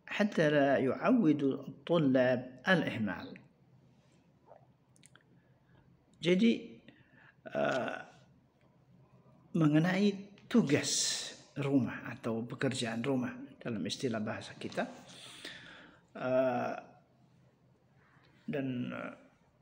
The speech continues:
ada juga sekolah yang tidak memberikan, eh, P R ini. Tetapi dalam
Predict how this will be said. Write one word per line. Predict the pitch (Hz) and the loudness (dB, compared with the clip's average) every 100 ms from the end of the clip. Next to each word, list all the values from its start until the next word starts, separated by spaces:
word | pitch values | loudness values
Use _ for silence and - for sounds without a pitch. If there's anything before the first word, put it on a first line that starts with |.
| _ _ _ _ - - - - - | _ _ _ _ -20 -20 -20 -16 -4
ada | - 151 175 | -2 2 2
juga | 156 156 175 | 2 0 -2
sekolah | - 135 120 131 | -4 -2 0 2
yang | 139 127 | 0 0
tidak | 127 127 107 | -2 -4 -2
memberikan, | 120 120 113 120 104 95 87 - - _ _ _ _ _ - - - - - - | 0 -2 -2 -4 -4 -6 -10 -20 -20 _ _ _ _ _ -20 -20 -20 -20 -20 -14
eh, | - 117 | -8 -6
P | 113 117 | -2 -2
R | 135 113 | -2 -2
ini. | 127 131 214 - - - _ _ _ _ _ _ _ _ _ _ _ _ _ _ - | -2 -2 -2 -6 -20 -20 _ _ _ _ _ _ _ _ _ _ _ _ _ _ -6
Tetapi | 131 160 160 214 180 | -2 -2 4 4 6
dalam | 160 156 | 4 4